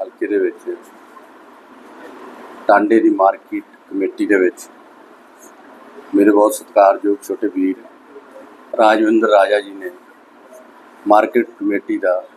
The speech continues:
ਚੇਅਰਮੈਨ ਵਜੋਂ ਅਹੁਦਾ ਸੰਭਾਲਿਆ। ਤਾਂ ਮੈਂ ਜੀ ਆਇਆਂ ਆਖਦਾ ਔਰ ਜਿੰਨੀਆਂ ਵੀ ਸੰਗਤਾਂ ਅੱਜ ਇੱਥੇ ਪਹੁੰਚੀਆਂ ਸੀ,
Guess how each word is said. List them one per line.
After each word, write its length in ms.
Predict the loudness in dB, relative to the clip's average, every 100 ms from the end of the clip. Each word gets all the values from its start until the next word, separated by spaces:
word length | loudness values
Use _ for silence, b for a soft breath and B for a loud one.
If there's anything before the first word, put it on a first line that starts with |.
| _ _ -6
ਚੇਅਰਮੈਨ 480 | 2 4 4 4 0
ਵਜੋਂ 260 | -4 -10 -14
ਅਹੁਦਾ 560 | _ _ -6 -2 0
ਸੰਭਾਲਿਆ। 580 | 0 0 2 0 -2 -8 -10 -20 -18 -16 -16 -18 -20 -20 -20 -20 -20 -20 -20 -10 0
ਤਾਂ 80 | 4
ਮੈਂ 460 | 4 4 2 -2 -10 _ _ _ _ _ _ _ -20 -20 -20 _ -20 -4
ਜੀ 180 | 4 4
ਆਇਆਂ 260 | 6 6 4
ਆਖਦਾ 440 | 2 0 0 0 -4 -4
ਔਰ 180 | -2 -2
ਜਿੰਨੀਆਂ 440 | -4 0 2 4
ਵੀ 100 | 2
ਸੰਗਤਾਂ 460 | 0 -2 -2 2 2
ਅੱਜ 80 | 0 -6
ਇੱਥੇ 340 | -10 -8 -8
ਪਹੁੰਚੀਆਂ 480 | -8 -12 -6 -4 -2
ਸੀ, 220 | -6